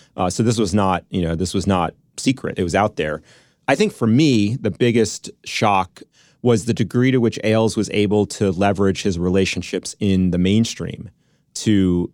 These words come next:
really kind of question the credibility of my book. I mean, I, you know, I was surprised when I went on the first book tour,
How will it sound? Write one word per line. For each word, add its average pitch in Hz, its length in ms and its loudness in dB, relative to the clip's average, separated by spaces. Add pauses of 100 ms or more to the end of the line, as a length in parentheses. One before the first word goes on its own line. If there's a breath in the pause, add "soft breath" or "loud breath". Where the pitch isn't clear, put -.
really 98 440 2
kind 95 240 -6
of 90 80 -8
question 98 520 -2
the 90 80 -2
credibility 90 840 -2 (420 soft breath)
of 98 200 0
my 90 160 0
book. 87 340 -2
I 95 60 -2
mean, 95 220 2 (100)
I, - 220 -10
you 120 100 0
know, 95 160 0
I 104 160 -2
was 98 340 0 (100)
surprised 110 580 0
when 101 100 0
I 95 60 0
went 98 180 0
on 95 120 0
the 90 60 -2
first 95 300 -4
book - 180 -4
tour, 90 400 -2